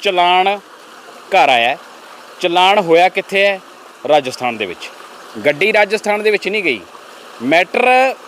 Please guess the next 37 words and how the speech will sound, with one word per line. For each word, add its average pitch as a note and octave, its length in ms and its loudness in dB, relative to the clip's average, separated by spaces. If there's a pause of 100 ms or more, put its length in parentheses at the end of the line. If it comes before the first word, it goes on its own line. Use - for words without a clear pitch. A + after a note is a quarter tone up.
(100)
ਕੁਛ A#3+ 200 -6
ਹੋਰ F#3+ 280 2
ਹੈ। A2 180 0 (1080)
ਇਹ B3+ 220 4
ਗੱਡੀ A3+ 300 -2
ਜਿਹੜੀ A#3+ 300 2
ਹੈ A#3 260 2 (140)
ਟੌਪ F#3 260 2
ਮਾਡਲ F#3+ 360 2
ਗੱਡੀ D3 300 -4
ਹੈਗੀ E3 260 -2
ਹੈ, G3 80 0
ਇਹਦਾ E3+ 220 0
ਸਨਰੂਫ D3 520 -2
ਹੈਗਾ D3+ 500 4
ਆ F3+ 60 6
ਔਰ D#3 500 2
ਜਿਹੜੀ C#3+ 220 -6
ਗੱਡੀ C#3 280 -4
ਦੀ C#3+ 160 -6
ਗ੍ਰਿਲ C3+ 220 -4
ਵਗੈਰਾ C#3+ 320 0
ਆ D3+ 60 2
ਚੇਂਜ B2+ 360 -4
ਹੈ। D#3 80 2
ਜਿਹੜੀ E3+ 440 -4
ਗੱਡੀ F#3+ 340 -2
ਦਾ A3+ 160 4
ਚਲਾਨ E3 440 0
ਹੋਇਆ, G3 300 2
ਜਿਹੜੀ F#3 340 -6
ਤਸਵੀਰਾਂ F3 560 -4
ਜਿਹੜੀਆਂ F#3 280 -2
ਬਾਈ C3+ 240 0
ਨੂੰ E3 160 0
ਆਈਆਂ F3+ 260 0
ਨੇ, G#3 180 0